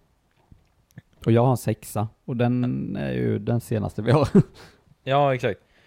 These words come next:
Speaker 2: Men jag förstår inte hur de kan få en så himla sugen på att köpa en ny GoPro varje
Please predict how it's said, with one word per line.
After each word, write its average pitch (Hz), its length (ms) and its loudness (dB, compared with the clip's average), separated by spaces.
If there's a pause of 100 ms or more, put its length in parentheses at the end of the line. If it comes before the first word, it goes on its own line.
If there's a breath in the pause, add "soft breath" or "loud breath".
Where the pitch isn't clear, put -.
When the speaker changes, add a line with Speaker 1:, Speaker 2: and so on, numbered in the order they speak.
(280 soft breath)
Speaker 2:
Men 117 300 -4 (240)
jag 123 340 2
förstår 156 680 -2
inte 110 300 -4
hur 113 180 0
de 110 160 0
kan 107 180 -4
få 127 340 -2
en 101 240 -6
så 113 160 -6
himla 123 500 -2
sugen 117 480 -6
på 104 120 -6
att 98 80 -8
köpa 107 500 -2
en 110 320 -8
ny 113 220 -4
GoPro 104 440 -2
varje 113 680 0